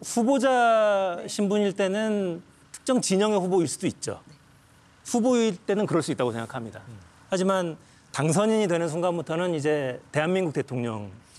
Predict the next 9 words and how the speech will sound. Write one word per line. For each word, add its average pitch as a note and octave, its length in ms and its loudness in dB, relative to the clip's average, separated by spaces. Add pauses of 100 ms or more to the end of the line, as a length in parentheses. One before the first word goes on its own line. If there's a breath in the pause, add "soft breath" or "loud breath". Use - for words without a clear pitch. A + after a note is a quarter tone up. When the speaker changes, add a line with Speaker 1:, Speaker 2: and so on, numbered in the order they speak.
(120 loud breath)
Speaker 1:
당선인이 C3 440 -2
되시는 G#2 340 -6
거니까 F#2+ 380 -12
Speaker 2:
음. - 260 -20 (460 loud breath)
Speaker 1:
이제는 G3 720 0 (580)
갈라치고 E3+ 1000 0
자꾸 D#3+ 460 -2
편을 A3 280 0
나누고 G#2+ 600 -4